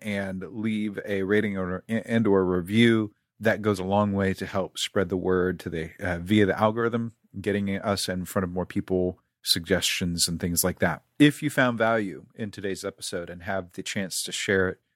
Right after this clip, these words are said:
with someone else that you think they would find value in the, uh, discussion,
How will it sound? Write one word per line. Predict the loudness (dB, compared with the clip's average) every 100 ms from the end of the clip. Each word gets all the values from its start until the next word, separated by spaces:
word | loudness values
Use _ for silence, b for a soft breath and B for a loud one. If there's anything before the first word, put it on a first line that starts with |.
| _
with | -2
someone | 0 2 2
else | 2 2
that | 0
you | 2 2
think | 2 -4 -4 2 4
they | 6 4 2
would | 0 -2 -2
find | -2 -2 2
value | 2 4 4 4 6
in | 4 0 -8 _ -8
the, | -4 2 4 4
uh, |
discussion, | 2 4 4 2 -2 -10